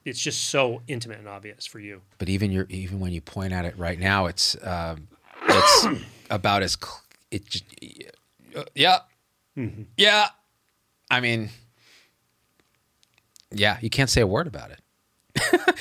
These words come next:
Speaker 2: You can. You can say all the words you want.
Speaker 1: Mm-hmm. Or not. Doesn't
Speaker 2: Or
Speaker 1: matter.
Speaker 2: not, 'cause it
Speaker 1: And
Speaker 2: doesn't
Speaker 1: the, the funny thing is some people don't. Like, many
Speaker 2: Yeah.
Speaker 1: people, you would think, you know, I guess the, the,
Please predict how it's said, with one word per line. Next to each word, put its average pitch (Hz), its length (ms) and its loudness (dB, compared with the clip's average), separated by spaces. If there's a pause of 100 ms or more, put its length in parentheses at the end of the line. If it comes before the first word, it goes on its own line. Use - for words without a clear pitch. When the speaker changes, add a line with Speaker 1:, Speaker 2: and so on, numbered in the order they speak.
(140)
Speaker 2:
You 220 80 8
can. 262 340 6
You 202 60 0
can 220 100 4
say 247 160 6
all 240 160 6
the 254 80 6
words 247 220 6
you 220 80 2
want. 311 280 2 (160)
Speaker 1:
Mm-hmm. 139 1000 -10
Or 123 60 0
not. 104 200 -6 (120)
Doesn't 190 140 -2
Speaker 2:
Or 180 60 6
Speaker 1:
matter. 175 180 2
Speaker 2:
not, - 80 -10 (140)
'cause 131 180 2
it - 120 2
Speaker 1:
And 165 100 -2
Speaker 2:
doesn't - 140 -4
Speaker 1:
the, - 60 -20 (200)
the 147 60 -12
funny 214 180 4
thing 185 140 2
is 127 100 2
some 131 140 -2
people 123 200 -4
don't. 110 520 -8
Like, 120 180 -2
many 139 280 2
Speaker 2:
Yeah. - 120 -4
Speaker 1:
people, 147 300 -4
you 135 100 -2
would 135 120 -4
think, 180 440 -2 (680)
you 131 60 -6
know, 120 400 -4
I 147 60 -6
guess 147 220 2
the, 117 300 -2
the, 117 360 -4